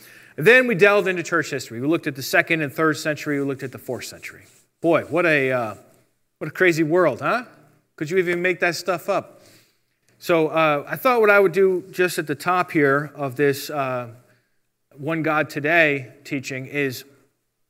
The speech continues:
run it through, not just from the second and third century, but all the way up to today. And, uh, just very briefly, I'm not gonna share lots of quotes and stuff,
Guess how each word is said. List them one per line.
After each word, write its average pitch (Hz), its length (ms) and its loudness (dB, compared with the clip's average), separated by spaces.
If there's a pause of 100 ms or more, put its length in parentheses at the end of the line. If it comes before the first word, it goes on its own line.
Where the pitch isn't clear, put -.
(160)
run 196 520 -2 (120)
it 156 240 -6
through, 139 420 -6 (440)
not 160 300 -2
just 190 260 0
from 165 320 -6
the 151 220 -4
second 160 380 -4
and 147 100 -8
third 156 180 -4
century, 160 400 -8 (280)
but 147 120 -6
all 185 200 2
the 185 60 2
way 185 160 4
up 165 120 0
to 151 100 -8
today. 113 500 -6 (480)
And, 139 380 -8
uh, 131 180 -6
just 139 240 -6
very 202 600 8
briefly, 123 500 -4
I'm 127 140 -10
not 147 180 -4
gonna 131 400 -6 (160)
share 135 300 -2
lots 127 240 -4
of 123 60 -16
quotes 113 300 -10
and - 80 -14
stuff, 104 320 -12